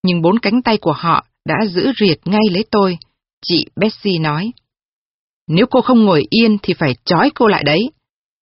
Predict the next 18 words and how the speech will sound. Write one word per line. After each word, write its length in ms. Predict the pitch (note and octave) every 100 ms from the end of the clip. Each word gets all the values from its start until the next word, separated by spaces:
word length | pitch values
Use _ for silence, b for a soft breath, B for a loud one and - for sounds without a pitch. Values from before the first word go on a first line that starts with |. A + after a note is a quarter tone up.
| -
Chị 80 |
Abbott 420 | F3 E3 F3+ C4+ B3 _
cho 140 | - A3
tôi 120 | A3 G#3+
mượn 180 | F#3 -
cái 120 | A3+
nịt. 240 | A3 E3+ - _ _ _ _ _ _ _ _ _ _ _ -
Chứ 200 | A#3+ A#3
cái 120 | A3+
của 160 | G#3 E3 -
tôi 300 | G#3 G3+ F#3 _
thì 120 | - G#3+
cô 100 | A3
ấy 300 | G3+ F3+ B3+
làm 280 | C4+ G3 D3+
đứt 180 | A#3+ A#3+
ngay 140 | G#3+
mất." 180 | G#3